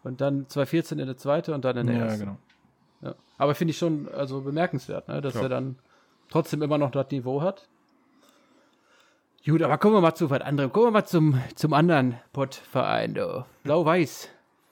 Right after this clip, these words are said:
Speaker 3: Blau-Weiß.
Speaker 1: Dennis, du darfst direkt zwei Spiele hintereinander machen. Ein nicht so schönes, ein sehr schönes.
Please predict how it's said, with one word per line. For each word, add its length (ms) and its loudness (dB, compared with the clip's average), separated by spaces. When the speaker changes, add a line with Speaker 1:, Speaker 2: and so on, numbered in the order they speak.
Speaker 3:
Blau-Weiß. 360 -2
Speaker 1:
Dennis, 260 2
du 80 -4
darfst 220 0
direkt 200 -4
zwei 180 2
Spiele 280 -2
hintereinander 500 2
machen. 220 0
Ein 140 -2
nicht 140 -4
so 80 -8
schönes, 360 -4
ein 140 -2
sehr 160 2
schönes. 540 -8